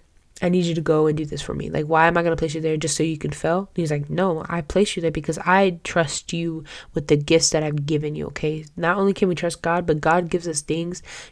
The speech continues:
gives us gifts, gives us callings, gives us tasks to, uh, that are assigned to us because he trusts us with them, or else why would we be in situations where we are? So that's just a little bit about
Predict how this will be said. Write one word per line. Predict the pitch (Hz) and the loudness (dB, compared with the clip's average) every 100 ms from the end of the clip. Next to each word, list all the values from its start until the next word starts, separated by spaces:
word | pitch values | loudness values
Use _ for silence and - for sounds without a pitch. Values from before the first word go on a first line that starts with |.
| - | -2
gives | 160 165 | -2 0
us | 147 | -4
gifts, | 151 156 165 - - - - | 2 2 2 -4 -20 -20 -4
gives | 170 165 | -2 0
us | 151 | -4
callings, | - 160 170 170 160 | -2 2 2 2 -4
gives | 147 165 160 | -4 -4 -2
us | - | -6
tasks | - 180 175 147 - - - - | 0 2 4 0 -8 -14 -20 -6
to, | - 160 165 | 0 0 0
uh, | 165 156 156 175 208 _ | -2 -2 -4 -10 -16 _
that | 160 165 160 | -4 0 0
are | 160 | 2
assigned | 151 165 185 - | 2 2 2 0
to | 165 | -2
us | 156 147 | -2 -4
because | 151 - 147 | -6 -6 -8
he | 151 | -8
trusts | - - 143 - 156 | -6 -4 -4 -4 -6
us | 151 147 - | -6 -8 -8
with | 156 147 | -8 -8
them, | 151 156 | -10 -8
or | 160 | -6
else | 147 165 | -6 -4
why | 156 156 156 | 0 0 0
would | 160 151 | -2 -4
we | 160 | -4
be | 151 160 151 - - - | -2 -4 -6 -8 -14 -8
in | 165 | -4
situations | 143 165 151 156 151 147 147 | -2 -2 -2 0 0 0 -4
where | 151 147 | -2 -2
we | 147 | -2
are? | 147 143 147 - _ _ - - _ | -4 -6 -8 -14 _ _ -20 -20 _
So | - 160 143 147 147 - - - - - - - - - | -4 2 4 2 -2 -10 -14 -18 -20 -20 -18 -16 -16 -10
that's | 170 170 156 | 2 2 4
just | 170 156 - - | 4 2 2 -2
a | |
little | 170 165 160 | 4 6 6
bit | 160 160 | 6 4
about | 147 151 156 147 | 4 2 0 -4